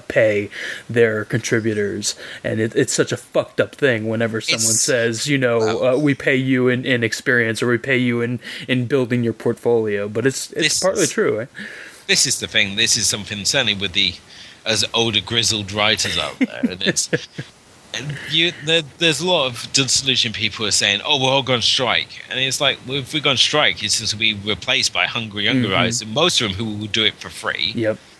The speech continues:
Speaker 2: And we're not like the Screenwriters Guild,
Speaker 1: Mm-hmm.
Speaker 2: who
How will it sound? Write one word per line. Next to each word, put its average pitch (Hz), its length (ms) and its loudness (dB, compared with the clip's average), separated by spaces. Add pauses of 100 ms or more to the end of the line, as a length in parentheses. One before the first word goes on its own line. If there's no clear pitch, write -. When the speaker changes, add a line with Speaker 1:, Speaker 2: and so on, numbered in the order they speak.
(280)
Speaker 2:
And 131 200 2
we're 135 80 2
not 143 240 2
like 147 220 0
the - 60 -14
Screenwriters 87 1000 0 (160)
Guild, 80 380 -4 (140)
Speaker 1:
Mm-hmm. 139 340 0 (160)
Speaker 2:
who 113 440 0